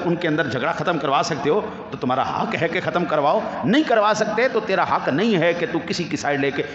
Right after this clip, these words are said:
کسی سر پہ جوتے مارے۔ ماں بھی تیری جنت ہے، باپ بھی تیری جنت ہے، نہ اس کا تو گستاخ بن، نہ اس کا تو گستاخ بن۔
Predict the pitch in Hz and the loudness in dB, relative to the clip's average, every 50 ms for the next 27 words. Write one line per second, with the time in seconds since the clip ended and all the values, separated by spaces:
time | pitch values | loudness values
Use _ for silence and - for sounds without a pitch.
0 | - - 170 160 156 147 - 147 139 - 151 123 123 113 120 113 104 87 - - | -8 -4 -2 0 0 0 0 0 0 0 0 0 0 0 0 0 0 -2 -4 -6
1 | - - - - - - - - - - - - - - - - - 110 123 143 | -8 -12 -16 -18 -20 -20 -20 -20 -20 -20 -20 -20 -20 -20 -14 -8 -4 -2 0 2
2 | 170 175 208 185 185 185 185 190 147 160 160 165 170 - 123 131 131 120 120 131 | 2 0 0 0 0 0 0 2 0 0 0 0 0 0 -2 -2 0 0 0 0
3 | - 143 135 - 107 98 90 92 87 85 - - - - - - - - - - | 0 -2 -4 -2 -2 -2 -2 -4 -6 -6 -8 -10 -12 -16 -20 -20 -20 -20 -20 -20
4 | - - - - - - 143 190 220 220 311 - - - 339 339 311 285 269 247 | -20 -20 -20 -14 -6 -2 0 0 2 2 0 0 0 0 0 0 2 0 0 0
5 | - 233 247 233 202 190 196 190 175 143 165 226 247 - - 277 - - 269 233 | 2 2 0 2 2 2 2 2 2 2 0 0 0 0 -2 -2 0 0 0 0
6 | 214 - - 185 170 170 - 156 151 156 156 135 139 | 0 -2 -2 -2 -2 0 0 0 0 0 0 0 -2